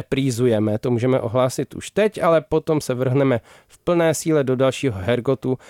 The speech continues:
Dneska se musíme akorát na nějakou dobu rozžehnat s Kláří, která odjíždí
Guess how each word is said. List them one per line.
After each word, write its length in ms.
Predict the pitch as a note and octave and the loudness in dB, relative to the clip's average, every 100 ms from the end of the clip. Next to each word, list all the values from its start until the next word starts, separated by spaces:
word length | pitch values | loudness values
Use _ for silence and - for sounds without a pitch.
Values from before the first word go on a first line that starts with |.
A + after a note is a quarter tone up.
| - | -6
Dneska 280 | C3+ D#3 F#3 | -2 -2 -2
se 120 | - | -2
musíme 300 | F3 C#3 E3 | -2 0 -2
akorát 460 | E3 B2 C3+ C#3 - | -2 -2 0 0 0
na 140 | A#2+ | 0
nějakou 440 | A#2+ C#3 D#3+ - F#3 | 2 2 2 0 0
dobu 360 | A2+ F#2+ C#3 - | 0 0 0 0
rozžehnat 560 | B2 A2+ B2+ B2+ B2 - | 0 0 0 0 0 -4
s 80 | |
Kláří, 640 | - F#2+ F2+ F#2 G2 A#2+ D3+ - - - | -10 -6 -2 -2 -2 -4 -4 -8 -20 -16
která 420 | - D#3 F3 F3+ | -2 2 2 2
odjíždí 480 | B2+ C3 C3+ B2 | 0 0 -2 -4